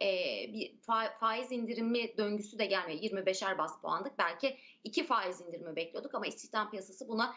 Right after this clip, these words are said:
ne kadar izin verecek ve ne kadar fed aceleci davranacak ya da davranmayacak mı? Bununla ilişkili olarak ya önümüzdeki yıl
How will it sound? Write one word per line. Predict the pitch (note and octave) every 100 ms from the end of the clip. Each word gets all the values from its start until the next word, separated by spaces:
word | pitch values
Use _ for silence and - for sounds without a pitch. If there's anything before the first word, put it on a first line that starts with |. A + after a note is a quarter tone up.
| - -
ne | C4
kadar | C#4+ A#3 G#3
izin | G3+ F#3 F3
verecek | F#3 A#3+ B3+
ve | F#3
ne | A3+
kadar | B3+ A3+ G3 -
fed | F#3+ F3+ -
aceleci | F3+ F3 F3 E3
davranacak | E3 D#3+ E3 D#3+ F3+ -
ya | D3
da | D3+
davranmayacak | D#3+ F3 A3+ G#3 F3+ D#3 B3+
mı? | D4 - _ F#3+
Bununla | F#3+ D4 C#4+ A3 -
ilişkili | B2 - - E3
olarak | E3 F3 - - - _ _ -
ya | A#3+ C4+ A#3+
önümüzdeki | B3 B3+ C4+ C4 C#4+ -
yıl | D4+ G#3+ A3